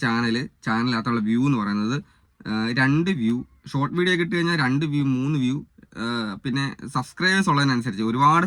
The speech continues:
സബ്ബൊക്കെ ഉള്ള ചാനലാണെങ്കിൽ, അതായത് എങ്ങനെയൊക്കെ സബ് കയറി വന്ന ചാനലാണെങ്കിൽ, ഏതെങ്കിലും ഒരു വീഡിയോ എപ്പോഴേലും വൈറലായി ഒരു സബ് കയറി വന്ന ചാനലാണെങ്കിൽ പിന്നെ ഒരു അഞ്ഞൂറ് വ്യൂ,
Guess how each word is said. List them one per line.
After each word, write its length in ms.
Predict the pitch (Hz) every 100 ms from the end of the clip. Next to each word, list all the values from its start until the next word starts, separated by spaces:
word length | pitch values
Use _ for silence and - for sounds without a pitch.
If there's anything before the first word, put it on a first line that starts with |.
| 175
സബ്ബൊക്കെ 340 | 143 165 156 143
ഉള്ള 100 | 139 139
ചാനലാണെങ്കിൽ, 560 | 123 131 120 123 123 117 - _ - _
അതായത് 300 | 113 120 139 190 120
എങ്ങനെയൊക്കെ 500 | 127 151 165 170 -
സബ് 220 | - 139 160
കയറി 220 | 147 160 165
വന്ന 120 | 151 143
ചാനലാണെങ്കിൽ, 500 | 127 123 120 120 110
ഏതെങ്കിലും 260 | 123 151 160
ഒരു 80 | 151
വീഡിയോ 200 | 156 160 151
എപ്പോഴേലും 320 | - 156 156
വൈറലായി 420 | 139 143 139 127 147 -
ഒരു 100 | 123 127
സബ് 200 | 123 147
കയറി 180 | 131 131
വന്ന 140 | 120 117
ചാനലാണെങ്കിൽ 520 | 113 117 113 110 117 139 - - _ _ 123
പിന്നെ 240 | 123 156 151
ഒരു 100 | 151 127
അഞ്ഞൂറ് 440 | 127 160 196 175 123
വ്യൂ, 140 | 113